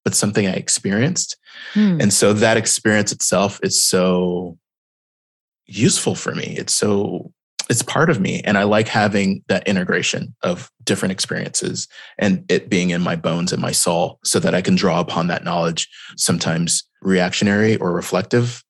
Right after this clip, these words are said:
Speaker 1: but, but also, like, it's something that's just integrated into, like, every approach, like, bringing in, drawing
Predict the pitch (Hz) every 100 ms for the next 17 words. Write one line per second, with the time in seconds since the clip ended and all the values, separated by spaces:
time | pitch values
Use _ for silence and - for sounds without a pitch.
0 | - - 113 92 - - - - 92 -
1 | - 95 90 92 82 92 92 - 92 -
2 | 92 92 90 - 95 - - - 98 95
3 | 92 90 90 92 92 92 90 90 - -
4 | - - - - _ _ _ _ _ _
5 | _ _ - - - - - 110 110 110
6 | 98 95 - 90 - - - - - 101
7 | 95 95 90 92 104 95 92 95